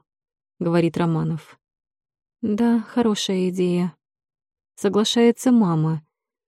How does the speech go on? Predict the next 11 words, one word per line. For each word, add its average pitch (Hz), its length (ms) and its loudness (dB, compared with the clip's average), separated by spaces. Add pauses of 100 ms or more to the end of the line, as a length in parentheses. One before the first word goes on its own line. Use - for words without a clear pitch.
(160)
смотрит - 500 -2
на 170 140 0
мужа, 160 500 -2 (540)
а 170 80 -4
я 175 220 0
остро 180 300 -2
ощущаю, 185 500 -4
что - 180 -6
в 170 60 -6
данный 180 320 0
момент 160 560 -4